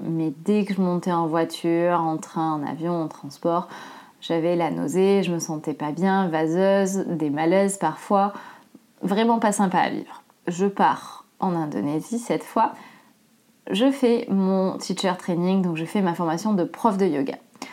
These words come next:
Je respire du coup beaucoup, je fais beaucoup d'exercices de respiration, beaucoup de yoga pendant un mois intensif. Et là, je prends le bateau,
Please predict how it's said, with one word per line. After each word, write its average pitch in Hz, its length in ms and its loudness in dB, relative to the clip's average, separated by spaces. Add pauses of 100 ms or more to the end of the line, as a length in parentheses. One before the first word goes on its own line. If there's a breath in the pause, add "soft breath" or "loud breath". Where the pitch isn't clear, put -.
(400 loud breath)
Je 190 160 2
respire 202 720 2
du 156 140 -2
coup 190 420 0 (100)
beaucoup, 233 460 4
je 165 120 2
fais 160 140 -2
beaucoup 175 340 0
d'exercices 156 440 0
de 156 60 0
respiration, 143 640 -2
beaucoup 185 480 -2
de 180 120 0
yoga 175 600 2
pendant 175 480 0 (160)
un 196 140 4
mois 202 220 4
intensif. 185 640 -4 (1200 loud breath)
Et 214 140 4
là, 180 240 4 (720)
je 175 180 0
prends 254 300 0
le 262 80 4
bateau, 180 420 0